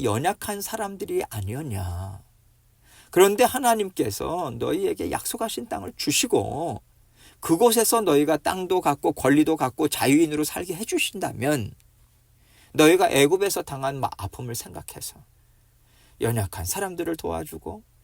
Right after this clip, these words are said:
그들의 서름을 갖지 않도록 보살펴주는 것이 당연하지 않겠냐? 이것이 바로 "하나님의 은혜를 제가 잊지 않고 기억하고 있습니다"라고 하는 증거가 아니겠냐? 이것을 얘기해 주고 계시는 거예요. 또한 하나님께서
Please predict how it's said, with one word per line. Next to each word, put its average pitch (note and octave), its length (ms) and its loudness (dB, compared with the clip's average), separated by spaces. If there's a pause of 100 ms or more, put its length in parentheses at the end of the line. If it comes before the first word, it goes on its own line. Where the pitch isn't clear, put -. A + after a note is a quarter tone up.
그들의 B2 260 0
서름을 G3+ 400 -4
갖지 F#3+ 260 -6
않도록 E3 300 -8
보살펴주는 D#3+ 640 -4
것이 A2+ 300 -8 (320)
당연하지 G3 500 0
않겠냐? D#3 440 -10 (1000)
이것이 G#3+ 280 4
바로 D#3 320 0 (200)
"하나님의 A#3+ 640 4
은혜를 F3 340 6
제가 D#3 200 2
잊지 F#3 320 -2
않고 A3 280 0
기억하고 A#3 540 4
있습니다"라고 F#3 680 0
하는 E3 140 -2 (220)
증거가 F3+ 480 6
아니겠냐? A2+ 680 -8 (160)
이것을 A#3+ 380 0
얘기해 A2+ 260 0
주고 - 240 -18
계시는 - 400 -18
거예요. - 200 -20 (1500)
또한 G#3+ 220 4
하나님께서 E3 760 -2